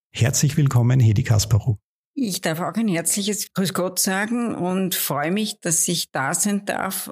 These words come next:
Speaker 2: und freue mich ganz besonders, dass ich eben da wohnen darf. Äh, ich hab früher, also in Urfa gewohnt, in einer Wohnung im ersten Stock ohne Lift.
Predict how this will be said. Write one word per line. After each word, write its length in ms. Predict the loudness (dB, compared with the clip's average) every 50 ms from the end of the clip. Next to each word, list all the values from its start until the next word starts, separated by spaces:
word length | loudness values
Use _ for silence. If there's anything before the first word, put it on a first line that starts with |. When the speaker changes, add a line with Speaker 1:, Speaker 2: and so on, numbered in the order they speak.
| -8
Speaker 2:
und 200 | -6 -4 -4 -4
freue 260 | -4 -4 -4 -2 -2 0
mich 200 | 0 -2 -2 -2
ganz 240 | -2 -2 -2 -4
besonders, 560 | -4 -4 -4 -2 -2 -2 -2 -2 -2 -4 -6 -8 _ _ _ _ _
dass 220 | -2 0 0 0 0
ich 160 | -2 -2 -2
eben 540 | -2 -2 -2 0 0 0 0 -2 -4 -8 -8 _
da 380 | -4 -2 -2 -2 -2 -4 -6 -6
wohnen 440 | -4 -2 -2 0 0 0 0 0 -2
darf. 460 | -2 -2 -2 -2 -2 -4 -4 -4 -6 _ _ -12 -8 -8 -8 -8 -8 -8 _
Äh, 320 | -4 -2 -2 -2 -2 -2 -2
ich 200 | -2 0 0 0
hab 140 | -2 -2
früher, 640 | -6 -6 -4 -2 -2 0 0 0 0 -2 -2 -4 -6 -8 -8 -6
also 200 | -4 -2 -2 -2
in 280 | -2 -2 -2 -2 -2 -2
Urfa 400 | -2 -2 -2 -2 -2 -2 -4 -4
gewohnt, 800 | -2 -2 -4 -2 -2 -2 -2 -2 -2 -2 -2 -4 -4 -6 -10 _ _ _ _ -4
in 140 | -2 0 0
einer 260 | 0 0 0 0 -2
Wohnung 440 | -2 -2 -2 -2 -2 -2 -2 -2 -2
im 200 | -2 -2 -2 0
ersten 420 | 0 0 0 0 -2 -2 -2 -2
Stock 400 | -2 -2 -2 -2 -4 -4 -6 -10 -8
ohne 240 | -4 -2 -2 0 0
Lift. 500 | 0 0 -2 -2 -2 -4 -4 -6 -10